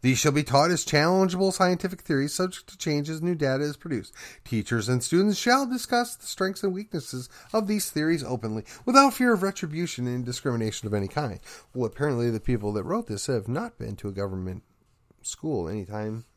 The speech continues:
recently. Whew. All right. National core curriculum. We oppose the use of a national and international standards in the state of Texas,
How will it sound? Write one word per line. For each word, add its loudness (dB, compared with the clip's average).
recently. -10
Whew. 6
All 4
right. 4
National 2
core 2
curriculum. 0
We 0
oppose 2
the -2
use -2
of -4
a 0
national 0
and 0
international -2
standards -6
in -4
the -4
state -2
of -10
Texas, -6